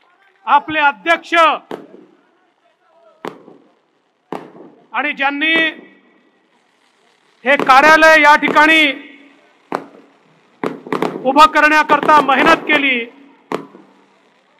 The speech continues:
ते जगदीशजी मुळीक, महापौर मुरलीधरजी मोहोळ,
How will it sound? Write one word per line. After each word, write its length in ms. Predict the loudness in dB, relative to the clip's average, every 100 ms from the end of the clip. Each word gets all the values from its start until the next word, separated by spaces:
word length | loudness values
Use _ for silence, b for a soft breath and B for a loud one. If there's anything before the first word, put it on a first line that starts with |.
| _ -12 -12 -12 -20 -16 -16 -6
ते 360 | 0 2 2 0 -4 -14 -20 -20 _ _ _ _ -10
जगदीशजी 480 | -8 -6 -6 -4 -6
मुळीक, 460 | -8 -4 -2 -2 -4 _ _ _ _ _ _ _ _ _ _ _ _ -12 -10 -12 -12 -20 -20 -20 _ -8
महापौर 680 | 0 2 2 2 4 4 2 -6 -20 -18
मुरलीधरजी 680 | -10 -6 -4 -2 -2 -2 -4
मोहोळ, 460 | -2 0 2 2